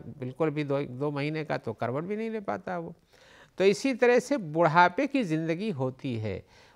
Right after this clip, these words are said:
कुरान मजीद में जहाँ कहा गया है, "ए, वक़दा रब्बुका अल्ला तअबुदू इल्ला इय्याहु बिल वालिदैनि इहसाना",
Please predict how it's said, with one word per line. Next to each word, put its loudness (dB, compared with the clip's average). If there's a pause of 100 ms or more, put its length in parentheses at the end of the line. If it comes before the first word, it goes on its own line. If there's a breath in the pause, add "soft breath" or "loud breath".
(140)
कुरान 10
मजीद 2
में 0
जहाँ 6
कहा 8
गया 2
है, 4 (380 loud breath)
"ए, 4
वक़दा 6
रब्बुका 4
अल्ला 4
तअबुदू 2
इल्ला 0
इय्याहु 2
बिल -2
वालिदैनि 0
इहसाना", 2